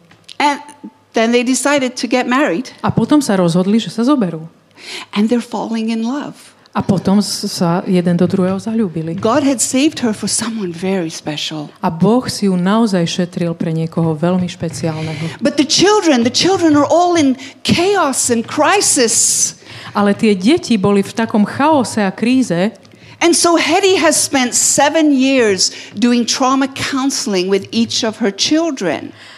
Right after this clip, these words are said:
Speaker 2: A tak, e, Hedy strávila vlastne sedem rokov tým, že, m, dávala svojim vlastným deťom aj tým nevlast-, teda tým ďalším štyrom takú určitú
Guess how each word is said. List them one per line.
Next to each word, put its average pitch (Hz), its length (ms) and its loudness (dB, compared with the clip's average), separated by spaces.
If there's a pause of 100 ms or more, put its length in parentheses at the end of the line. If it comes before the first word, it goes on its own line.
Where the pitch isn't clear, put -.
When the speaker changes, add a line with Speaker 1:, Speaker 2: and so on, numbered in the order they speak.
(180)
Speaker 2:
A 196 320 0
tak, 202 240 -2
e, 196 240 0
Hedy 247 400 4
strávila 220 480 0
vlastne 208 400 2
sedem 277 400 2
rokov 220 400 2
tým, 214 320 2
že, 175 320 2 (320)
m, 202 320 2
dávala 208 480 2
svojim 240 480 2
vlastným 208 480 0
deťom 190 320 0
aj 185 240 0
tým 190 80 0
nevlast-, 190 560 -2
teda 175 320 -4
tým 180 160 -6
ďalším 175 400 -2
štyrom 175 480 0 (240)
takú 185 400 -2
určitú 190 400 -2